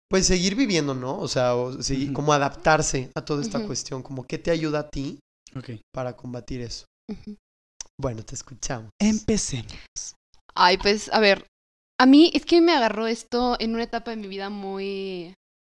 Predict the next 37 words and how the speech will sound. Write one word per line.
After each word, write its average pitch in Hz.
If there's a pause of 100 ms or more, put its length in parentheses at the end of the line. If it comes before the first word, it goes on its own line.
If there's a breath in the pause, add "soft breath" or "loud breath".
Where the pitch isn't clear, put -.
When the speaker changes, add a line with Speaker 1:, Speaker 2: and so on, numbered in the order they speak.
(1040)
Speaker 3:
pues, -
muy 202
rara, 185 (400)
porque, 214
o 226
sea, 220 (200)
fue 233
cuando 254
me 208
salí 196
de 208
psicología 196 (480)
y 196 (100)
me 214
puse 233
a -
estudiar 202
así 220
un 214
chorro 208
para 190
el, 165
para 185
el 185
examen 202
de 220
admisión, 185 (280)
para 170
entrar 175
a 208
medicina 196
y 180 (560)
entonces 220
yo 294
ya 294
estaba 277
encerrada. 185